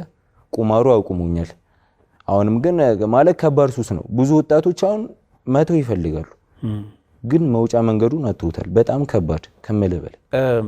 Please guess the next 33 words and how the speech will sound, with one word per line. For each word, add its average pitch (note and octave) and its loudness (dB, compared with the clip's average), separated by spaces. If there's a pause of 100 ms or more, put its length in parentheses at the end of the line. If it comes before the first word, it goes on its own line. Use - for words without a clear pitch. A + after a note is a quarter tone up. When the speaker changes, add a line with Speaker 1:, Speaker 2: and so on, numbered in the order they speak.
(160)
Speaker 2:
ለቤተሰብህ B2+ 0 (120)
ሶስተኛ B2 -2
ልጅ A#2+ -2
ነህ? E3+ -2 (420)
Speaker 1:
አዎ፣ E2+ 0
ሶስተኛ E2 -4
ልጅ - -10
ነኝ። - -12
Speaker 2:
ሶስተኛ G2+ -2
ልጅ F2 -6
ነህ። F2 -4
ከአንተ G2+ -4
በታችም A2 -2 (400)
ታናሽ G2 0 (300)
አለ። G2+ 0 (260)
Speaker 1:
አዎ። F2+ 2 (600)
Speaker 2:
እ፣ G#2 -4 (760)
ምንድን B2+ 0
ነው G2 -4 (640)
የሚሉት G2+ -2
ቤተሰቦች E2+ -8 (580)
በዚህ F#2 -2
ጉዳይ D#2+ -4
ላይ? D#2 -6
ከአንተ F#2+ -2
ጋር F2 0
አውርተህ G2 -2
ታውቃለህ? F#2 -2 (140)
እነሱ G#2+ -2
ያላቸው F2+ -2
ስሜት E2+ -8
ምንድን E2+ -12
ነው? - -20